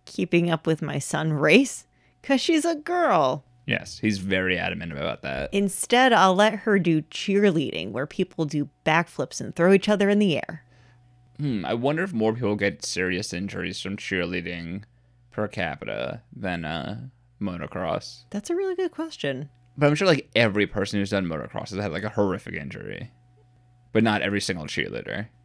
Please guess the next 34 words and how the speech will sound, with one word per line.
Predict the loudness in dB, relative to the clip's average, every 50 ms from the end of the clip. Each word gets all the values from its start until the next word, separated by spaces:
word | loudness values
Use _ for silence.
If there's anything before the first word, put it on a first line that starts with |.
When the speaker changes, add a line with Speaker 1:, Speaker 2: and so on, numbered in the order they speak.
| _ _ _ _ 0
Speaker 1:
I | 2
mean, | 4 4 4
I | 4 4
don't | 2 2
know | 2 0 0
a |
lot | 2 2 0 2
about | 2 0 0 -2
cheerleading, | -2 -4 -2 -2 -2 0 0 0 0 0
but | 2 2
I | 2 2
feel | 0 0 -2 0
like | 0 -2 -4 -6 -10 -6 -4
if | -4 -4 -4 -2
you're | 0 0 0
at | 0 0
the | -4
top | -6 -4 -4 -4 -4 -4
of | -4 -6
the | -6 -4
pyramid, | -2 -2 -2 0 0 0 -2 -2 -2
you're | -2 -2
more | -2 -4 -4 -4
likely | -4 -4 -4 -4 -6 -6
to |
get | -4 -6 -6
seriously | -6 -6 -6 -6 -8 -8 -8 -10
injured | -10 -8 -6 -6 -6 -6 -6 -8
than | -10 -10 -10
the | -10 -10
bottom | -8 -6 -6 -6 -6 -6
of | -6 -6
the | -6
pyramid. | -6 -4 -4 -4 -2 0 2 2 2 0 -2